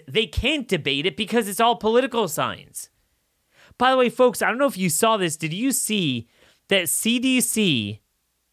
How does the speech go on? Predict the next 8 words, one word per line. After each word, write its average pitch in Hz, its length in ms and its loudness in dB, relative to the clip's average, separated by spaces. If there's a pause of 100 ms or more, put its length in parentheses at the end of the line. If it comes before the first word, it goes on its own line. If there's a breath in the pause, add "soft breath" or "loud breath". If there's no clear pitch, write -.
(260)
announced 185 480 0
that 151 200 -6
they're, 170 200 2
they're 165 320 -2
gonna 208 160 0
work 180 260 2
off 165 200 0
the - 140 -2